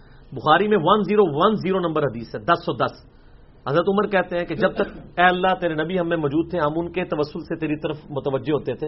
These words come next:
ان کی دعا کی برکت سے بارش نازل ہوتی تھی۔ اب ہم اپنے نبی کے چچا کو لے کے آئے، ان کی دعا کی برکت سے بارش نازل فرما، بارش ہو جاتی تھی۔ انہوں نے کہا، "یا رسول اللہ، امت ہلاک ہو گئی ہے، آپ یہ کریں۔"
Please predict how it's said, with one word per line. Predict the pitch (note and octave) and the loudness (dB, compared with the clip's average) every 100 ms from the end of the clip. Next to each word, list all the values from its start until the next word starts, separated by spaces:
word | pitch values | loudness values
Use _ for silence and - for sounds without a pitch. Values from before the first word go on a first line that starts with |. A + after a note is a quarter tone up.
| - | -8
ان | D3 C3 | -10 -10
کی | |
دعا | B2 B2+ C3 | -2 0 0
کی | C3+ | -4
برکت | B2 A2+ C3+ | -6 -6 -6
سے | B2+ | -6
بارش | G#2+ C3+ | -4 -4
نازل | D3 C#3 D#3+ | -4 -4 -2
ہوتی | D3 E3+ | -2 -2
تھی۔ | E3 D#3+ - - - | -4 -6 -10 -20 -2
اب | E3 F3 | 2 4
ہم | E3+ D#3+ D3 | 2 -2 -6
اپنے | D3 D#3 | -6 -4
نبی | C#3+ C3+ | -4 -2
کے | D#3 | -4
چچا | D#3 C#3 D#3+ | -4 -2 -2
کو | D3 | 0
لے | C3+ | 0
کے | C3+ | 0
آئے، | C#3 | -2
ان | C3+ | -4
کی | B2+ | -8
دعا | A2+ A#2+ B2 | -4 -2 -2
کی | C3 | -4
برکت | A2 - | -10 -10
سے | A#2 G#2 | -12 -6
بارش | G#2 C#3 | -6 -4
نازل | C#3+ D3 | -6 -6
فرما، | C#3+ C#3+ C3+ | -8 -6 -4
بارش | A#2 C3 | -4 -4
ہو | A#2+ | -6
جاتی | G#2+ G#2 | -6 -8
تھی۔ | F#2 G2+ - - - - | -14 -20 -20 -20 -12 2
انہوں | G3+ A3+ | 4 6
نے | A3 | 6
کہا، | G#3+ | 6
"یا | F#3+ | 6
رسول | F3+ F3 F3+ | 4 2 2
اللہ، | F3+ D3 - | 2 2 -2
امت | E3 E3+ | 0 0
ہلاک | D#3 C#3 D3 | 4 6 6
ہو | D#3 | 2
گئی | D3 D3 | 0 2
ہے، | D3 | 2
آپ | C#3 | 2
یہ | B2+ D3 | 0 -4
کریں۔" | D3 C#3 | -2 -2